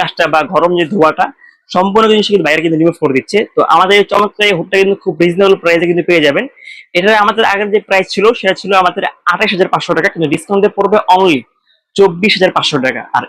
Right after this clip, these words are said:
এটা কিন্তু অর্ডার করতে আমাদের স্ক্রিনে দেওয়া নাম্বার যোগাযোগ করবেন, এবং আমরা হচ্ছে সারা বাংলাদেশে চৌষট্টি জেলায় হোম ডেলিভারি করে থাকি।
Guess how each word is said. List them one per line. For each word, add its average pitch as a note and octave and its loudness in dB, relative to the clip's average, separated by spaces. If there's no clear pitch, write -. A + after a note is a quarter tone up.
এটা F#3 0
কিন্তু A3 2
অর্ডার G3 0
করতে G3+ -6
আমাদের F#3 0
স্ক্রিনে G#3+ 0
দেওয়া G#3 2
নাম্বার G3 -2
যোগাযোগ F#3+ -4
করবেন, G3+ 4
এবং D#3+ -2
আমরা F3+ -2
হচ্ছে G3 -2
সারা G3 0
বাংলাদেশে F#3+ -2
চৌষট্টি G3 -2
জেলায় G3 0
হোম E3+ -2
ডেলিভারি E3 0
করে D#3+ 0
থাকি। D#3+ -2